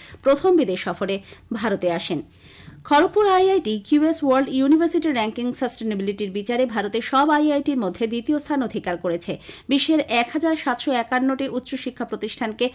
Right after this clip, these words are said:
এই তালিকায় অন্তর্ভুক্ত করা হয়। পরিবেশ সংক্রান্ত গবেষণা, পরিবেশগত স্থায়িত্ব, চিন্তাভাবনার আদান-প্রদান, কর্মসংস্থান ও সুশাসন ইত্যাদি মানদণ্ডে খড়গপুর আইআইটি ভালো ফল করেছে।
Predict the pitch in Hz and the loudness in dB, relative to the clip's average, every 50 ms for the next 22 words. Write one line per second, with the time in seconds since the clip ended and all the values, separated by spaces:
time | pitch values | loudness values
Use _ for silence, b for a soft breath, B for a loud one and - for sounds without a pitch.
0 | B B B B B 285 311 320 339 339 330 330 311 320 311 277 262 269 320 311 | B B B B B 2 2 4 4 2 2 2 2 2 2 2 2 2 0 0
1 | 302 285 254 - 208 - - 185 185 196 196 202 170 - - b b b b b | 0 -2 -4 -4 -4 -2 -2 0 0 0 0 -2 -4 -4 -6 b b b b b
2 | - 269 269 262 233 247 247 - 254 220 208 220 208 202 208 190 208 202 196 226 | 4 4 4 6 4 2 2 0 -2 -2 -2 -2 -2 -2 0 0 0 0 0 0
3 | - 262 247 247 254 247 240 208 190 185 196 196 - - 202 190 196 196 - - | 0 0 0 0 0 0 0 0 2 0 0 -4 -4 -6 -6 -6 -6 -8 -6 -4
4 | - 208 208 214 - - 254 262 262 B B B B B - 302 294 311 359 339 | -2 -2 -2 0 0 2 2 2 0 B B B B B 4 4 4 4 2 2
5 | - 330 330 339 320 294 262 233 220 285 311 311 311 311 294 302 311 311 302 254 | 2 0 0 2 2 4 4 2 4 4 4 4 4 4 2 4 2 2 4 2
6 | 214 214 220 220 - 247 226 226 233 - 262 240 233 220 - 247 247 - - 294 | 0 0 0 -4 -6 -6 -8 -8 -6 -4 -4 -4 -4 -4 -4 -6 -4 -4 -4 -4
7 | 285 - 240 185 165 B B B B B B 285 294 - 359 339 311 320 294 277 | -2 -2 -2 -2 -2 B B B B B B -2 0 2 2 2 2 4 4 4
8 | 254 247 262 269 277 294 294 294 311 302 - 233 220 208 - 220 208 196 196 196 | 4 4 4 4 4 2 2 2 0 0 0 -2 -2 -2 -2 -2 -2 0 0 0
9 | 196 196 196 196 233 247 B B B B B 226 - - 185 - - - - 175 | 0 -2 -2 -2 -4 -4 B B B B B -8 -4 0 2 2 2 2 0 -2
10 | 175 - - 185 175 170 - 208 180 | -2 -2 0 -2 -2 -2 -2 -4 -6